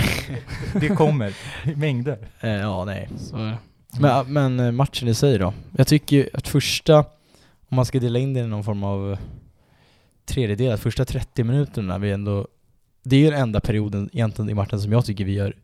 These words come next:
Speaker 2: gör det bra. Alltså, är,
Speaker 3: Ja.
Speaker 2: är okej.
Speaker 3: Ja.
Speaker 2: Och då gör vi också ett noll, ska nog göra två noll.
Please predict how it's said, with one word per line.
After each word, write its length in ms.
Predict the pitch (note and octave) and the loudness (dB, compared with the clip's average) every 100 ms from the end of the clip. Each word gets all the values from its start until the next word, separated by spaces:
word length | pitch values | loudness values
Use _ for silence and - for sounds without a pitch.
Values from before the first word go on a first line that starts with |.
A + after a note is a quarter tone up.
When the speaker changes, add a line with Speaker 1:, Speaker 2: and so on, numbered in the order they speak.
| _ _ _ - | _ _ _ -4
Speaker 2:
gör 180 | A2+ G2+ | 0 0
det 80 | G2 | 2
bra. 300 | A#2 - - - - - - - | 2 0 -8 -14 -12 -12 -8 0
Alltså, 200 | B2 A2 | 2 2
är, 480 | G#2+ G#2+ A2 G#2+ - - - - - A2+ | -2 -4 -4 -4 -8 -14 -16 -16 -8 -2
Speaker 3:
Ja. 60 | |
Speaker 2:
är 160 | A2+ G2+ | 0 0
okej. 400 | G#2 - A2+ - _ _ _ _ - | -2 -2 -2 -4 _ _ _ _ -8
Speaker 3:
Ja. 80 | A#2+ | -2
Speaker 2:
Och 60 | |
då 60 | A#2+ | 2
gör 180 | B2 C#3 | 4 4
vi 80 | |
också 180 | C3 A2 | 2 0
ett 220 | G#2+ - A2 | -6 -4 -2
noll, 140 | G#2 | -2
ska 600 | - - - - - B2 | -4 -6 -4 -2 2 2
nog 120 | A2+ G#2+ | 2 2
göra 220 | G2 A2+ | 2 0
två 240 | - G#2 | 0 -2
noll. 260 | F2+ F2+ | -2 -4